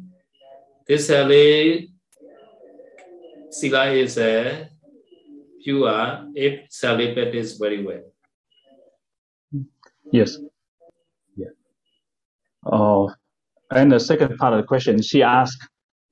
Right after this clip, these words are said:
Speaker 2: uh, said also, can the sale request, uh, or undertaking ten precept under the Buddha statue in the Buddha room, yeah, Buddha shrine room?
Speaker 1: Mm.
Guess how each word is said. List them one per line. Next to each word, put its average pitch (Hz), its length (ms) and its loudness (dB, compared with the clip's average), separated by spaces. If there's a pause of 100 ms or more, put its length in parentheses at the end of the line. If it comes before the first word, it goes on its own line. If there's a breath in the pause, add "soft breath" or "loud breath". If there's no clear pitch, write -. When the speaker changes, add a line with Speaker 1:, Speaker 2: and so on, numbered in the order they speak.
(120)
Speaker 2:
uh, 104 140 -2
said 139 260 2
also, 117 480 2 (100)
can 160 500 2 (320)
the 107 200 0
sale 131 640 4
request, 131 580 0
uh, 82 240 0
or 120 300 2 (100)
undertaking 139 840 2 (520)
ten 156 240 4
precept 127 440 2
under 117 280 2
the 98 80 -4
Buddha 127 400 2
statue 135 560 0 (360)
in 117 140 2
the 107 80 4
Buddha 120 280 2
room, 117 360 0
yeah, 92 180 -6 (160)
Buddha 117 200 0
shrine 107 320 -2
room? 101 260 0 (480)
Speaker 1:
Mm. 117 460 -8